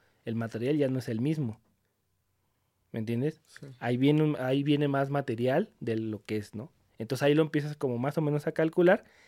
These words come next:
Speaker 1: Y la cereza ahí es, pues, bueno, pues, ¿cuánto cobras por hacerlo? Porque
Speaker 2: Ok.
Speaker 1: esas son cosas técnicas, en sen-, eh, esa es,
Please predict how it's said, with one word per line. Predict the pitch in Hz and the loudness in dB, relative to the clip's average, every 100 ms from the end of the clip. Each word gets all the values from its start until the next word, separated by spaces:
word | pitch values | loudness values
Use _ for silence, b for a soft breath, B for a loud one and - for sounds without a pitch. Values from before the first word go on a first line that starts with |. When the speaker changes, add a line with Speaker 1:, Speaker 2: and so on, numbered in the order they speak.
| b b b _ | b b b _
Speaker 1:
Y | 160 160 | 0 4
la | 165 170 | 4 6
cereza | 180 165 156 165 | 6 4 4 4
ahí | 147 131 | 6 4
es, | 139 - - | 2 -2 -10
pues, | 117 92 | -12 -10
bueno, | 87 - _ _ _ _ _ _ _ | -12 -16 _ _ _ _ _ _ _
pues, | 139 - - | -10 -10 -18
¿cuánto | - 127 131 139 | -4 -2 0 -2
cobras | - 127 120 | 0 -2 -2
por | - 107 | -8 -10
hacerlo? | 95 - 180 - _ _ _ _ _ _ _ _ _ _ _ _ _ | -6 -6 -8 -12 _ _ _ _ _ _ _ _ _ _ _ _ _
Porque | 110 110 | -8 2
Speaker 2:
Ok. | 160 | 2
Speaker 1:
esas | 175 | 4
son | 175 | 0
cosas | 156 151 147 | 2 0 2
técnicas, | - 151 147 139 110 | 2 2 2 -2 -4
en | 110 104 | -4 -6
sen-, | 107 - | -8 -8
eh, | 120 110 | -6 -4
esa | 117 165 | -4 -6
es, | 151 - - | -8 -14 -20